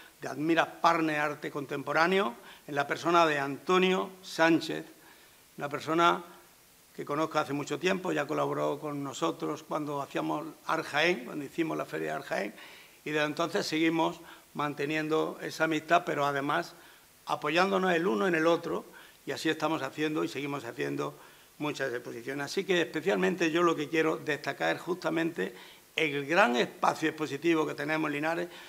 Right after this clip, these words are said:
con una trayectoria importante que debemos de darlo a conocer mucho más y que lo que se ha ido haciendo realmente, como digo, es arte, arte contemporáneo y del bueno.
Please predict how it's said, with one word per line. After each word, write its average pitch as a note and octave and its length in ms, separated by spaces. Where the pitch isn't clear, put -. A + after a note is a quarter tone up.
con F3 160
una G3+ 280
trayectoria F3 800
importante F#3 840
que D3+ 120
debemos F3+ 380
de E3 260
darlo F#3+ 340
a E3 100
conocer D#3 400
mucho E3 320
más E3+ 320
y D#3+ 120
que D3+ 180
lo D3 220
que C3+ 120
se - 140
ha F#3+ 80
ido G#3+ 200
haciendo E3 580
realmente, D#3+ 640
como C#3 240
digo, E3 300
es F3 260
arte, F3 600
arte E3 340
contemporáneo D3+ 760
y D#3+ 80
del C#3 220
bueno. B2+ 340